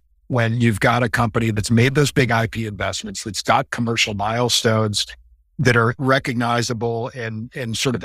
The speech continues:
out there in a reasonable forecast period, we can help companies bridge themselves towards the fulfillment and achievement of those commercial milestones using that vehicle.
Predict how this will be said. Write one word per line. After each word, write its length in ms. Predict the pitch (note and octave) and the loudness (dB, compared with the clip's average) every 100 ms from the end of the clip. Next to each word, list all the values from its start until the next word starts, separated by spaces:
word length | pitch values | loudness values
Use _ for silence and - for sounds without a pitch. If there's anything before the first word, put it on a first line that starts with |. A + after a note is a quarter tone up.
| - | 0
out 280 | B2 B2 | 2 2
there 240 | B2 A#2+ A#2 | 2 2 2
in 60 | |
a 60 | G#2+ | -2
reasonable 420 | A2 A#2 A#2+ G#2 | -4 -4 -4 -6
forecast 600 | - B2 A#2+ A2 G#2+ G2+ | -4 0 0 0 -2 -2
period, 240 | - G#2+ G2+ | 0 2 6
we 160 | D3+ | 4
can 140 | D3 A2 | 4 0
help 300 | A#2 A#2+ - | -2 -2 -2
companies 720 | B2+ A2+ A#2 A2 G#2+ G2 - - | 0 2 2 0 -2 -2 -4 -2
bridge 540 | G#2+ A2+ C3 D3+ C3+ | 4 6 6 4 0
themselves 680 | A#2+ A2 - A#2+ A2 G2+ - | 0 0 0 0 0 -2 -2
towards 300 | C3 A#2 - | 0 0 0
the 80 | A2 | -4
fulfillment 720 | A2+ F#2+ C3+ B2 A2+ G#2+ A#2+ | -4 -6 -4 -2 0 -2 -2
and 120 | B2+ | -2
achievement 440 | G#2+ - A2+ A2+ G#2 | 2 4 4 2 -2
of 80 | F#2+ | 2
those 200 | G#2 - | 2 4
commercial 360 | A2 G2+ - | 0 2 -2
milestones 720 | F#2 F#2+ G2 - F#2+ F#2 - C3+ | 0 -2 -2 -2 0 -2 2 4
using 320 | A2+ G#2+ G2 | 4 4 2
that 220 | F#2 G2 | 2 2
vehicle. 360 | G2+ F2+ - | 0 0 -4